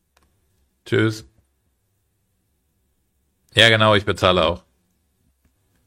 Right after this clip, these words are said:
Karl, ich bezahle auch. Genauso. Gibt's keine Werbung, alles gut.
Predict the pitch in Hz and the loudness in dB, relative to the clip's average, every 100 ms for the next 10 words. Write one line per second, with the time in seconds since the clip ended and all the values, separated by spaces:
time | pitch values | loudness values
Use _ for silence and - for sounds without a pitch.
0 | _ _ _ _ _ _ _ _ _ _ | _ _ _ _ _ _ _ _ _ _
1 | 98 85 85 - - - - 85 80 78 | -6 -6 -6 -10 -12 -14 -6 -4 -2 -6
2 | - _ _ - 82 82 80 82 90 _ | -10 _ _ -14 -8 -6 -6 -10 -14 _
3 | _ _ _ _ _ _ _ _ _ _ | _ _ _ _ _ _ _ _ _ _
4 | _ - - 92 87 85 82 82 82 78 | _ -18 -10 -4 -4 -2 -2 -2 -6 -8
5 | 78 - 82 | -8 -12 -18